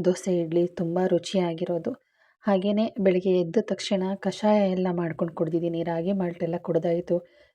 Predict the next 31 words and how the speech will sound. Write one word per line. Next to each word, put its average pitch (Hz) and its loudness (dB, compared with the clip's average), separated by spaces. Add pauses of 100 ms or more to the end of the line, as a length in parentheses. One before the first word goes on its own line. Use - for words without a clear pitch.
ಕಾಫಿನೂ 175 -2
ಕುಡ್ದಾಯ್ತು. 175 -2
ಡೈರೆಕ್ಟಾಗಿ 175 2
ತಿಂಡಿಯಿಂದನೇ 180 0
ವಿಡಿಯೋ 185 0
ಶುರು 170 -4
ಮಾಡೋದಕ್ಕೆ 165 -6
ಶುರು 185 -4
ಮಾಡಿದೆ, 160 -8 (340)
ವಿಡಿಯೋ 196 6
ಮಾಡೋದಕ್ಕೆ 175 -2
ಶುರು 165 -4
ಮಾಡಿದೆ. 160 -2
ಹಾಗೆ 233 2 (680)
ಸಾಮಾನ್ಯವಾಗಿ 220 2
ಆಲೂಗೆಡ್ಡೆ 196 0
ಪಲ್ಯ 185 -2
ಎಲ್ಲರೂ 180 2
ಮಾಡ್ತೀರಾ, 190 0 (460)
ನಾನು 254 6
ಸಹ 262 -4
ನಿಮ್ಮ 180 2
ಹಾಗೆ 170 -2
ಮಾಡೋದು. 165 0
ಎಕ್ಸ್ಟ್ರಾ 233 0
ಏನಂತಂದ್ರೆ 190 0
ಅಜ್ವಾಯಿನ್ 185 4
ಹಾಕ್ತೀನಿ, 185 -2
ಒಂದು 202 2
ಟೊಮೊಟೊ 170 -2
ಹಾಕ್ತೀನಿ. 170 -4